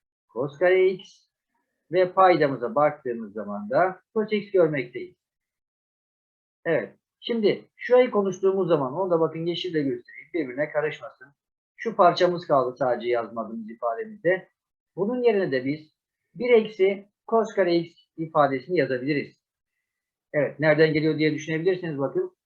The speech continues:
on birinci sınıfta öğrendiğiniz en temel ifade var. Sin kare x artı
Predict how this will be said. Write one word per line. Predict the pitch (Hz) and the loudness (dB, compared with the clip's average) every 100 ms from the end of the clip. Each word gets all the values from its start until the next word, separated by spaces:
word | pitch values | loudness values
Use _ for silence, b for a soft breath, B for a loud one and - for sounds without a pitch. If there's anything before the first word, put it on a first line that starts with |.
| _ _ | _ _
on | 127 156 | -2 0
birinci | 165 175 175 | 0 -2 -6
sınıfta | - 160 165 | -8 -6 2
öğrendiğiniz | 160 160 160 156 165 - _ - | 4 4 2 -4 -6 -10 _ -6
en | 156 160 | -4 -2
temel | 151 151 | 0 0
ifade | 151 151 147 156 | -2 0 2 2
var. | 156 160 - _ _ _ - | 2 0 -4 _ _ _ -10
Sin | 151 151 | -8 -2
kare | 156 156 | -2 0
x | 160 160 | -2 0
artı | 151 147 | 0 0